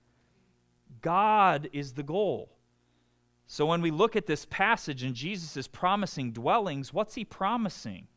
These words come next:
He's not promising fancy rooms.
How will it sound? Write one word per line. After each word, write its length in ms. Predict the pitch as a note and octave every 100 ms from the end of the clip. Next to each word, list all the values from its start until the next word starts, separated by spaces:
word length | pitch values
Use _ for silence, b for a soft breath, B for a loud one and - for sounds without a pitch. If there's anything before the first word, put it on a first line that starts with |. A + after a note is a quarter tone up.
| _ b b b b b b b b _ _ _
He's 140 | _ F3+
not 140 | A#3
promising 540 | - G3+ A#3 A3+ G#3 D3+
fancy 540 | - D#3 G3 - F3
rooms. 840 | A2+ C#3+ G#3 F#3 F#3+ G3+ - -